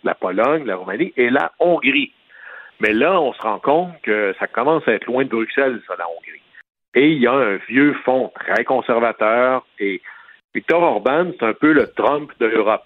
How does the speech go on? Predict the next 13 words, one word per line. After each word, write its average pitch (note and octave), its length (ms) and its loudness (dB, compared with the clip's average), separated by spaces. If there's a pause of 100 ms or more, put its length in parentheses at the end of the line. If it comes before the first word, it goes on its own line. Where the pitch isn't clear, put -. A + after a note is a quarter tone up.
(280)
Hyper C#3 440 0
nationaliste, A2+ 680 -2 (260)
hyper B2 400 0
conservateur, A2 960 0 (400)
complètement D3 920 2
en G#2+ 180 -2
guerre A2+ 320 0
ouverte A2 480 0
avec F#2 260 -2
la F#2+ 100 2
tradition G#2+ 600 -2
des G2+ 180 2
droits, G#2+ 520 2